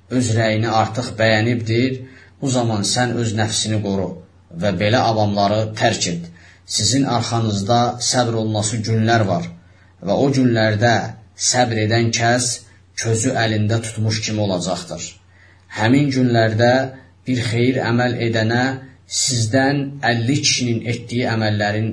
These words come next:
əcri veriləcəkdir." Dedik ki, "Ey Allahın Rəsulu, əlli kişi bizlərdən yoxsa onlardan olacaq?" Buyurdu ki, "Sizdən olacaq." Hədisi Əbu Davud, Tirmizi, İbn Məcə,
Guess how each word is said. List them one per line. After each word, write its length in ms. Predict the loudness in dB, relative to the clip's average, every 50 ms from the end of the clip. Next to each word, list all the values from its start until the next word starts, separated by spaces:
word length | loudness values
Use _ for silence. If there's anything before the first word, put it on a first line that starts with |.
| -2
əcri 360 | -2 0 0 0 0 0 0 0
veriləcəkdir." 720 | 0 0 0 -2 -2 -2 -4 -6 -6 -6 -8 -10 -10 -10 -12 -14 -16 -20 -20 -20 -20 -20 -20 -20 -20 _ -8
Dedik 340 | -4 -2 -2 -2 -2 -2
ki, 100 | 0 0
"Ey 140 | 2 2 2
Allahın 460 | 2 2 2 2 2 0 0 0 0
Rəsulu, 480 | 0 0 0 -2 -4 -4 -4 -6 -6 -8 -8 -12 -16 -20 -20 _ _ _ _ _ _ _ -2
əlli 320 | 0 0 2 2 2 2 2 2
kişi 260 | 2 0 0 0 0
bizlərdən 680 | 0 0 0 0 0 0 0 0 0 0 2 2 0 0 -2 -6 -6
yoxsa 340 | -6 -4 -4 -4 -4 -4 -4
onlardan 540 | -2 -2 0 2 2 2 2 2 2 2 2
olacaq?" 440 | 2 2 2 0 2 0 0 0 -2 -6 -12 -18 -20 -20 _ _ _ _ _
Buyurdu 420 | _ -6 -4 -2 -2 -2 -2 -2 -2
ki, 220 | -2 -2 -2 -2 -4 -4 -6 -10 -14 -14 -8
"Sizdən 500 | -6 -4 -4 -2 -4 -2 0 0 0 2
olacaq." 440 | 0 0 -2 -2 -2 -4 -4 -6 -6 -12 -18 -20 -20 -20 -20 _ _ -4
Hədisi 440 | -2 0 0 0 0 0 0 -2 -2
Əbu 320 | -2 -2 -2 -2 -2 2
Davud, 380 | 4 4 4 4 2 0 -6 -8 -12 -16 -14
Tirmizi, 560 | -10 -8 -4 -2 -2 -2 -2 -2 -2 0 -2 -2 -2 -4
İbn 200 | -4 -2 -2 -2 0 0
Məcə, 400 | 0 0 0 0 0 0 0